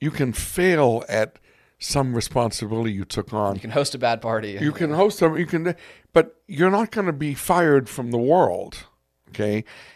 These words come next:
Speaker 1: And because it's pre, you know, where you have a car and a job and an apartment and,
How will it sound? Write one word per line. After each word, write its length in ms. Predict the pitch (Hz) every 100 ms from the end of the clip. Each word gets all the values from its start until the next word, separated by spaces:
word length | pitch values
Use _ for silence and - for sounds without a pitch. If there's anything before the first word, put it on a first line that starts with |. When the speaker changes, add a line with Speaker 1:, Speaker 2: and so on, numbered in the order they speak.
| _ -
Speaker 1:
And 280 | 143 151 123
because 460 | 127 - 247 240
it's 380 | 156 107 - - - _ _ _ _ -
pre, 720 | - 147 151 135 113 98 - _ _ _ _ -
you 140 | 110
know, 120 | 113
where 200 | 107 110
you 200 | 107 101
have 420 | 95 117 107 92 - _ _ _
a 60 | 110
car 520 | - 131 113 110 113
and 100 | 110
a 60 | 104
job 500 | - 104 98 104 104
and 100 | 107
an 80 |
apartment 680 | 104 - 110 98 104 101 101
and, 140 | 101